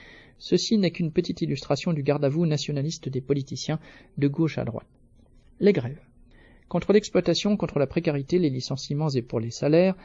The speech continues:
les travailleurs ont fait entendre leur ras-le-bol par des grèves dans plusieurs entreprises. À Newrest, une entreprise qui prépare les repas pour les compagnies aériennes,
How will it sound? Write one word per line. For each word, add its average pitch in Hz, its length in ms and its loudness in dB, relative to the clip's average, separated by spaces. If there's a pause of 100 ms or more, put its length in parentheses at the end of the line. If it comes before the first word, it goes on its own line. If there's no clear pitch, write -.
(200)
les 135 120 0
travailleurs 160 580 4
ont 131 80 2
fait - 220 -2
entendre 131 440 0
leur 117 180 -2
ras-le-bol 143 880 2
par 127 140 -2
des 117 100 -2
grèves 147 380 0
dans 131 140 -6
plusieurs 151 360 0
entreprises. 131 680 -4 (540)
À 131 120 2
Newrest, 160 680 2 (340)
une 135 100 0
entreprise 151 600 0
qui 131 160 -8
prépare 139 340 0
les 135 100 2
repas 151 280 4
pour 185 120 -2
les 139 60 0
compagnies 165 440 0
aériennes, 156 520 4